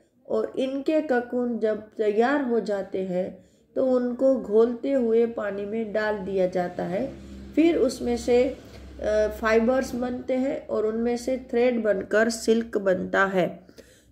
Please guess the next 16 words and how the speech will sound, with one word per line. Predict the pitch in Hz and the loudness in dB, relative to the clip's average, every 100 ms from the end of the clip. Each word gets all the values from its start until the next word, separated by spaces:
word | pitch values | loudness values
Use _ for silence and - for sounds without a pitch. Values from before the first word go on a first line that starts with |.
| - | -4
तो | 285 - | -2 2
इस | 339 320 - | 4 4 4
तरह | 269 269 | 4 6
से | 277 285 277 | 4 2 0
जो | 233 240 247 | 0 0 0
सिल्क | - 233 240 233 | 0 -2 -2 -4
बनता | 214 208 208 214 | -4 -4 -4 -4
है | 202 190 233 - - _ - | -2 -2 -4 -8 -20 _ -4
वो | 240 | 0
हजारों | 240 214 208 247 277 285 277 254 254 | 0 0 2 4 6 4 2 0 -2
ककून | 233 233 254 247 240 | -4 -4 -6 -6 -6
को | 226 226 220 | -2 0 0
मार | 196 196 208 208 | -2 0 0 0
कर | 208 208 | 0 -2
बनता | 196 180 185 190 175 | 2 0 0 -4 -4
है। | 175 180 | -4 -6